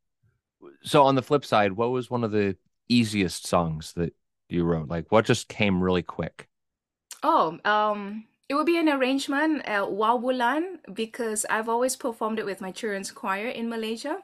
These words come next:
Speaker 2: And it's
Speaker 1: Okay.
Speaker 2: something I grew up with. Uh, and it's something Malaysians know, Malaysian diaspora know, and that's how everyone gets together. It's like the Waltzing Matilda for Australians,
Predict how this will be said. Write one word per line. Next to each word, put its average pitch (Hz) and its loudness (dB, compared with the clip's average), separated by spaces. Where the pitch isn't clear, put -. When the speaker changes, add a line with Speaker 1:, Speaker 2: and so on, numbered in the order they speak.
Speaker 2:
And 208 -2
it's 220 2
Speaker 1:
Okay. - -
Speaker 2:
something - 0
I 226 2
grew 202 -6
up - -8
with. 180 -6
Uh, 180 0
and 202 -4
it's - -6
something 208 -4
Malaysians 220 -4
know, 233 -2
Malaysian 208 -4
diaspora 233 -2
know, 254 -2
and 180 -8
that's 190 -8
how 202 -6
everyone 190 -8
gets 190 -8
together. 196 -6
It's 262 -6
like 349 -4
the 392 2
Waltzing 262 0
Matilda 220 -2
for 185 -4
Australians, 190 -4